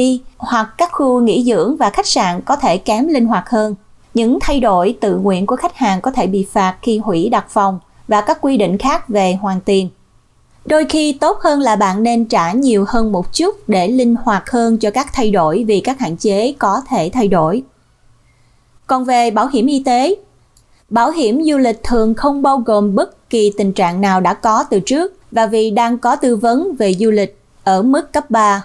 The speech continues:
từ chính phủ, bạn sẽ không thể yêu cầu bảo hiểm bất kỳ chi phí nào liên quan đến covid mười chín thông qua gói bảo hiểm đó. Theo chủ tịch của trip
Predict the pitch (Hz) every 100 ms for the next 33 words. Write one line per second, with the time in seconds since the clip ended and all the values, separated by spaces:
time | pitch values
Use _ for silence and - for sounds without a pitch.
0 | - - 208 202 285 - 202 185 285 -
1 | - - 214 220 302 - 330 277 247 202
2 | 269 240 220 190 180 262 202 226 277 -
3 | - 196 185 220 214 262 330 214 185 220
4 | 226 226 220 214 214 277 262 277 294 196
5 | 202 240 330 - 240 208 226 208 202 208
6 | 208 285 202 220 190 202 208 214 320 -
7 | _ _ _ _ _ _ _ _ _ -
8 | - 247 233 262 254 - 196 202 220 -